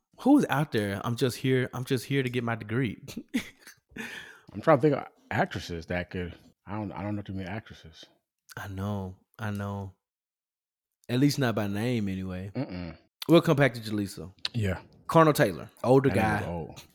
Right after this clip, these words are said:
Speaker 2: Older dude.
Speaker 1: Older dude, math teacher, professor.
Speaker 2: Hmm.
Speaker 1: Oh, you know who would have been good? God rest his soul.
Speaker 2: Who?
Speaker 1: Chadwick Boseman.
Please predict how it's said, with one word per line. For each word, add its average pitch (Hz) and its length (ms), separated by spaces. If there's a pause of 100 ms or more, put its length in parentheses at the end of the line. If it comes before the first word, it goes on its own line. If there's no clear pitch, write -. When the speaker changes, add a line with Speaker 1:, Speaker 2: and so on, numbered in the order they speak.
(160)
Speaker 2:
Older 95 220
dude. 80 380 (280)
Speaker 1:
Older 123 240
dude, 117 640
math 113 320
teacher, 113 240
professor. 104 640 (200)
Speaker 2:
Hmm. 107 180 (680)
Speaker 1:
Oh, 139 280
you 127 60
know 147 140
who 143 80
would 143 80
have 135 60
been 127 160
good? 135 320
God 110 160
rest 113 160
his 123 120
soul. 95 320 (380)
Speaker 2:
Who? 110 240 (380)
Speaker 1:
Chadwick 117 320
Boseman. 98 400